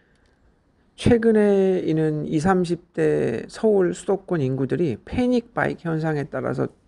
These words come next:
중저가 아파트들을 매입을 하고 있었죠. 그리고 전세 난도 심각해지면서 집을 사자 그러려면 이런 이유가 여러 가지 복합적 이유가 겹쳐서 매수 심리 때문에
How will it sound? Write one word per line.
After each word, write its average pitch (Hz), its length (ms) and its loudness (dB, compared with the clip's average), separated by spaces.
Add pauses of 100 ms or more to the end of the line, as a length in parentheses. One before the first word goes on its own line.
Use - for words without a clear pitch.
(100)
중저가 160 540 -2
아파트들을 117 1040 -4 (720)
매입을 131 400 2
하고 139 180 -2
있었죠. - 580 -10 (180)
그리고 127 420 -4 (500)
전세 160 420 4
난도 143 280 0
심각해지면서 147 840 -4
집을 160 300 0
사자 143 420 0
그러려면 123 640 -2 (1500)
이런 156 680 0 (280)
이유가 165 720 4
여러 151 200 2
가지 147 160 0
복합적 151 600 -2
이유가 143 440 2
겹쳐서 143 680 -2 (340)
매수 147 280 4
심리 185 260 0
때문에 135 360 -2